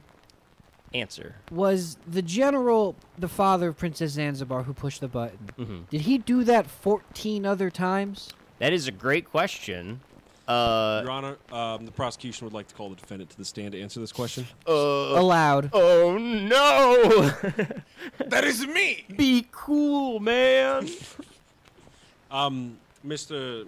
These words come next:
Speaker 3: Mister Emperor, um,
Speaker 4: That is Emperor Zarachno!
Speaker 3: I'm so sorry. Uh, Mister Zarachno, if I
Speaker 4: Mister
Speaker 3: may.
Speaker 4: Emperor Zarachno!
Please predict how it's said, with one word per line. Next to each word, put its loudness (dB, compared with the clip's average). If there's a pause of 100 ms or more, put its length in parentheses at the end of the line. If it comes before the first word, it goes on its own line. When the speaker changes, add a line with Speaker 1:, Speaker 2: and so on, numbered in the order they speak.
(100)
Speaker 3:
Mister -14
Emperor, -10 (340)
um, -18 (460)
Speaker 4:
That -8
is -10 (240)
Emperor 0
Zarachno! 0
Speaker 3:
I'm -12 (180)
so -14
sorry. -12 (100)
Uh, -4
Mister -6 (460)
Zarachno, -10
if -20
I -14
Speaker 4:
Mister -2
Speaker 3:
may. -2
Speaker 4:
Emperor 0
Zarachno! -2